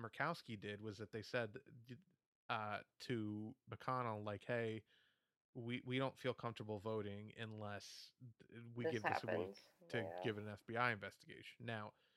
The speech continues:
Speaker 1: what he didn't say is that we wouldn't vote yes if you did decide to vote anyway.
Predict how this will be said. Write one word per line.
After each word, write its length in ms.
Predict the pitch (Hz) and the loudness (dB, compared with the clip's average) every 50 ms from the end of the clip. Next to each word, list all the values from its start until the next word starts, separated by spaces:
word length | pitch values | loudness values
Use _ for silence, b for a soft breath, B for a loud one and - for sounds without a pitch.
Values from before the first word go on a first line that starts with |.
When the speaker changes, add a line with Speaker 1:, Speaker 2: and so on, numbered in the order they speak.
| _ _ | _ _
Speaker 1:
what 80 | - 117 | -4 -4
he 60 | 110 | 0
didn't 280 | 104 123 175 196 202 135 | 2 2 2 2 2 0
say 400 | - - 113 104 101 101 104 - - | -2 -2 0 0 0 -2 -4 -4 -6
is 120 | 113 104 | -4 -2
that 140 | - 110 98 | 0 0 0
we 120 | 104 107 | -2 -2
wouldn't 360 | 104 107 127 143 147 120 101 | 0 2 2 2 2 -2 -4
vote 200 | 107 117 110 107 101 | -2 -2 -2 0 0
yes 360 | 113 120 120 117 - - - | 2 4 4 4 4 2 -4
if 140 | 127 - - | -8 -8 -8
you 80 | 113 | -8
did 240 | 101 - 143 139 139 | -6 -2 -2 -2 0
decide 340 | 131 127 - - 104 101 101 | -2 -4 -2 -2 -4 -4 -4
to 60 | 98 | -6
vote 200 | 98 104 101 101 107 | -6 -6 -4 -4 -4
anyway. 440 | 113 117 107 101 101 92 90 101 | -4 -4 -4 -4 -6 -6 -8 -10